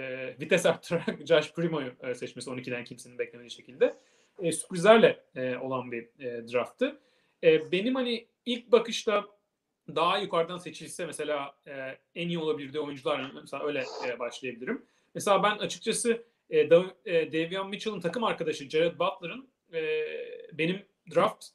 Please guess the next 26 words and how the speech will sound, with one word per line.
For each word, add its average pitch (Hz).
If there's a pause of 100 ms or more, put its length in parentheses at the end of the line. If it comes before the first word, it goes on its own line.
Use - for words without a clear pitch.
(140)
board'umda 160
ilk 180
yirmideydi 175
yani 120
en 127
sevdiğim 127
oyuncular 123
arasında. 175
Kırkıncı 175
seçildi. 120 (360)
Onun 226
bir 262
kalp 247
problemi 196
varmış. 139
Belki, 147
yani 151
umarım 160
o 147
ciddi 131
bir 139
şey 185
yoktur. 196
O 165
hani, 127 (460)
e, 123